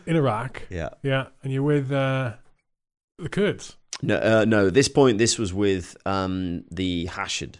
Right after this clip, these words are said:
Speaker 2: which is one of the Shia paramilitaries.
Speaker 1: That's right. And they're off to do, to attack and basically sweep through a load of areas to capture a town.
Speaker 2: Well, they were basically just doing,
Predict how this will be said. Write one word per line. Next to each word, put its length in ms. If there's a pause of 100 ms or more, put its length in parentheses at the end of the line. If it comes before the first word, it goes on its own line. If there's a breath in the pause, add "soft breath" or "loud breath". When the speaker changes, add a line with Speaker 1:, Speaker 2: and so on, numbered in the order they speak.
Speaker 2:
which 260
is 140
one 120
of 60
the 60
Shia 320
paramilitaries. 800 (180)
Speaker 1:
That's 180
right. 180 (280)
And 140
they're 280
off 220
to 60
do, 260 (140)
to 160
attack 460
and 220 (120)
basically 340
sweep 340
through 320
a 20
load 220
of 180 (460)
areas 440
to 140
capture 640 (120)
a 40
town. 400 (420)
Speaker 2:
Well, 120
they 120
were 100
basically 320
just 180
doing, 540